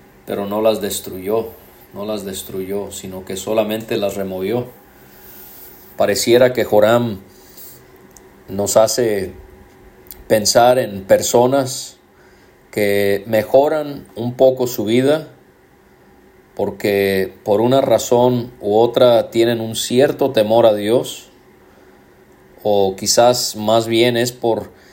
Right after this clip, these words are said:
el miedo que la, que tienen hacia las consecuencias de su pecado, pero no hay en ellos un arrepentimiento genuino y completo. Nunca vienen a la fe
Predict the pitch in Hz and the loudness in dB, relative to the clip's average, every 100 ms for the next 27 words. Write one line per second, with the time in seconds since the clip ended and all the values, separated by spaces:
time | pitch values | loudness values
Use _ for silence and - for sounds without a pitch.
0 | - - 95 95 95 101 117 131 131 123 | -20 -8 -4 -4 -4 -2 2 4 2 0
1 | 107 98 95 - 98 95 110 120 127 123 | 0 0 0 -4 -8 -6 0 2 2 -2
2 | 101 - 95 95 - - 107 - 95 113 | -4 -2 -2 -2 -4 -4 -4 -4 -4 0
3 | 123 139 135 123 120 - - 107 95 98 | 2 2 2 2 2 -4 -10 -10 -8 -6
4 | 101 95 113 117 135 - - - - _ | -4 2 4 4 -2 -10 -20 -20 -20 _
5 | - - - - 101 107 117 127 131 131 | -20 -20 -20 -12 -4 0 4 4 4 4
6 | 117 120 123 120 - 123 120 110 107 - | 2 2 2 0 -2 0 2 4 2 2
7 | 98 95 101 101 113 120 123 117 95 95 | -4 -4 -8 -4 -4 -2 -4 -2 -4 -4
8 | 113 117 95 - - - 90 90 - 113 | -4 -4 -6 -10 -18 -12 -10 -4 0 0
9 | 82 - - _ _ _ _ _ _ _ | -2 -14 -20 _ _ _ _ _ _ _
10 | _ _ - 104 131 139 139 127 113 - | _ _ -12 -2 0 2 4 4 2 -8
11 | - - - 98 107 113 123 123 113 101 | -20 -20 -18 -6 2 4 4 4 2 2
12 | 92 - 120 107 - | 0 2 4 4 -2